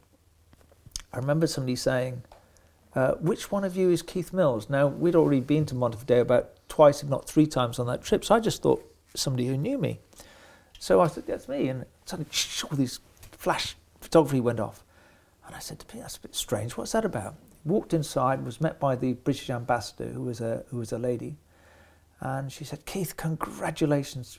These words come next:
You and your men have done such a marvellous job on South Georgia." And I said, "Well, thank you very much, Ma'am." I said, "But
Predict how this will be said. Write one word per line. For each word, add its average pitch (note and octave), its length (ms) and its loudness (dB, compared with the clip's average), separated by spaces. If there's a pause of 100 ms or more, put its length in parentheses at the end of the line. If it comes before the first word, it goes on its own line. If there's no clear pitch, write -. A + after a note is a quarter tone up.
You D#3+ 300 4
and D3+ 80 2
your D3+ 160 4
men D3 260 2
have C3+ 160 -6
done C3+ 160 -4
such - 220 -6
a C#3+ 40 -2
marvellous D3+ 800 0
job C3+ 280 -4
on C3 100 -8
South C3+ 240 -12
Georgia." D#3 440 -4 (640)
And - 100 -20
I - 40 -20
said, - 180 -10
"Well, A2+ 220 -8 (180)
thank G#2+ 240 -10
you - 40 -18
very B2 140 0
much, F3+ 260 -2
Ma'am." G#2+ 300 -4
I A#2 60 -10
said, C3 180 -8
"But - 320 2